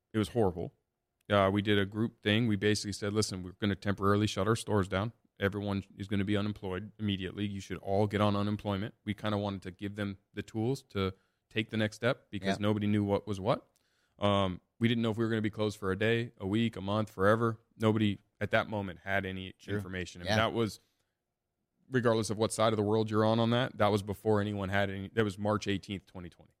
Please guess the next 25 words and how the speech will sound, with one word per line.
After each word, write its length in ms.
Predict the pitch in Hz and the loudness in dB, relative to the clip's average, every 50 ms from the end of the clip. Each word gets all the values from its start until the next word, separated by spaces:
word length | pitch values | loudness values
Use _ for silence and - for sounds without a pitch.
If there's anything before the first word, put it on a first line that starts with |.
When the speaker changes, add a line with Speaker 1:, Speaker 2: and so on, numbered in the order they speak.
| _ - | _ -6
Speaker 2:
Yeah. 240 | 95 92 87 82 82 - _ _ | -4 -2 -2 -2 -4 -8 _ _
Speaker 1:
Um, 400 | 101 101 98 92 90 85 80 - _ _ _ _ _ _ | -2 0 0 2 0 -2 -4 -10 _ _ _ _ _ _
and 120 | 104 101 92 | -8 -6 -4
so 480 | - - 107 107 107 104 101 98 - - | 0 2 2 4 4 4 2 0 -4 -4
it 120 | - 117 | -2 0
was 160 | 131 143 135 98 | 2 2 2 2
horrible. 340 | 107 156 160 120 92 80 | 2 2 2 0 0 -2
I 60 | 87 95 | -4 0
mean, 100 | 95 98 | 2 2
I 60 | 104 | 4
went 160 | 107 110 107 | 4 4 4
home 180 | 110 117 117 113 | 4 4 4 4
that 160 | 110 104 98 | 4 4 4
day 280 | 107 101 104 113 120 | 4 4 4 4 4
and 160 | 104 92 87 - _ _ _ _ _ _ _ _ _ _ - | 2 0 -2 -6 _ _ _ _ _ _ _ _ _ _ 0
I 140 | 107 110 104 | 0 0 0
genuinely, 640 | 95 - - 107 107 107 110 113 113 113 113 104 78 | -2 -4 -2 -2 0 0 0 -2 -2 -2 -4 -4 -2
I 20 | |
mean, 300 | 113 110 101 95 90 92 101 _ _ _ _ _ _ _ _ _ _ _ _ _ _ _ _ _ _ 123 | -2 -2 -2 -2 -6 -10 -16 _ _ _ _ _ _ _ _ _ _ _ _ _ _ _ _ _ _ -8
I'm 260 | 127 139 139 131 123 - _ | -6 -6 -6 -6 -10 -16 _
pretty 400 | - 143 139 127 120 117 - - 127 | -4 -2 0 2 2 0 0 -2 -2
even 220 | 120 117 113 107 | -2 -2 -4 -6
keel, 340 | - - 117 113 110 110 107 | -4 -2 0 0 2 2 0
positive 540 | 107 - - 104 104 104 104 104 104 101 98 | -2 -2 0 2 2 2 2 0 -2 -2 2
guy. 320 | 101 101 107 117 135 143 | 2 2 2 2 0 -4